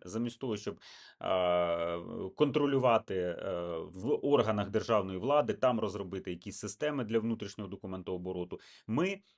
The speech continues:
будемо контролювати всіх юридичних осіб. Тобто абсолютно всі люди,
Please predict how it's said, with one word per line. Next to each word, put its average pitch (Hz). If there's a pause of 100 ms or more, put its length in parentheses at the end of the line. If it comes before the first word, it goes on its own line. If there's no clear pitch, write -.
(100)
будемо 139
контролювати 104
всіх 175
юридичних 95
осіб. 92
Тобто -
абсолютно 143
всі -
люди, 147